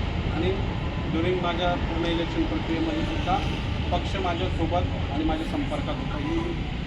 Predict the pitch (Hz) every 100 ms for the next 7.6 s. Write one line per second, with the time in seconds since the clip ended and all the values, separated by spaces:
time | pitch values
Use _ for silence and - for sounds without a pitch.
0 | - - - - 160 - 160 311 320 -
1 | - - 156 156 151 - 175 - 165 180
2 | - 151 - - - 139 156 165 165 151
3 | 147 139 - - - - - - 135 -
4 | - - - - - - - - - 156
5 | 185 185 190 - 175 - 196 190 180 170
6 | 165 170 180 175 170 170 - 170 170 165
7 | - - - - 196